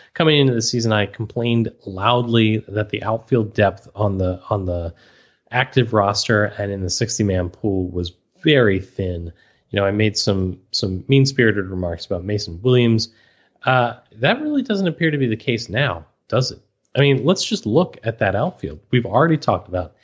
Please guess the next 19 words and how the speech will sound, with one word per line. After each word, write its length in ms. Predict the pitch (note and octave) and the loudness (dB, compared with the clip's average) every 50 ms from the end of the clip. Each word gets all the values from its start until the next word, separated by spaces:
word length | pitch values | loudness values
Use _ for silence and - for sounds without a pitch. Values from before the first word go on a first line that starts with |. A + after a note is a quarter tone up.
| _ _ _ _ - | _ _ _ _ 0
Anthony 360 | C#3 B2 B2 B2 A2+ A2 G2 | 2 2 2 0 -2 -4 -2
Santander. 920 | - - G#2+ F2+ F2 - - G2 E2+ D#2+ E2 G#2+ A#2 F#2+ - G2 - - _ _ _ _ _ _ _ _ _ _ | 0 0 0 0 -2 -2 -4 -4 -4 -4 -2 -2 -2 -2 -2 -6 -12 -14 _ _ _ _ _ _ _ _ _ _
Uh, 280 | - B2 A#2 A2+ A2 G#2+ | -2 0 2 2 2 2
the 160 | A2 A2+ A2+ | 0 0 2
rest 220 | A#2+ D#3 F3+ - | 2 2 0 0
of 40 | - | 0
the 140 | E3 C#3 A#2 | 0 2 2
outfield 500 | A2 A2 A#2 - - C3+ B2+ C#3 C3+ C#3 | 2 2 0 -2 -2 0 0 0 0 -2
includes, 720 | - A#2+ A#2 A#2 - B2 A#2+ A2+ A2+ A2+ A2+ - - - _ _ _ _ _ _ - | -2 -4 -4 -2 0 2 4 4 4 2 2 -2 -8 -8 _ _ _ _ _ _ -2
uh, 200 | G#2 G#2+ G2+ F#2+ | 0 2 2 2
guys 420 | F#2+ G2+ G#2 G2+ G2+ G2+ G2+ - | 2 0 2 2 2 2 0 0
like 400 | F#2+ F#2+ F#2 F2+ F2+ - - - _ _ _ _ _ _ _ _ _ _ - | 0 0 0 0 -2 -6 -10 -20 _ _ _ _ _ _ _ _ _ _ -4
Austin 420 | G#2+ G2+ G2 - - - F#2+ - | -2 0 0 0 0 -2 -2 -4
Hayes, 500 | - - F#2+ G2+ C#3 G3+ A3+ - - - _ _ _ _ _ _ _ _ _ _ _ _ _ _ _ _ _ _ - | -4 -4 -2 0 0 0 0 -2 -6 -8 _ _ _ _ _ _ _ _ _ _ _ _ _ _ _ _ _ _ -4
uh, 400 | - A2+ A2 G2+ G2 F#2+ F#2+ F#2 - _ | -2 0 2 2 2 2 0 -4 -6 _
Trey 240 | - - - B2 A2+ | -6 -2 0 2 2
Mancini, 720 | A2+ G#2+ F#2 F2 F2 - - - A2+ A#2 D3 F3+ G3 G#3 - _ _ _ _ _ _ _ _ _ _ _ | 2 2 0 0 -4 -4 -4 -2 -2 0 0 0 -2 -4 -10 _ _ _ _ _ _ _ _ _ _ _
and 140 | - D#3 E3 | 0 2 4
then, 380 | D#3+ D#3 D3+ C#3+ C#3 C3+ C#3 | 4 4 4 2 0 -2 -4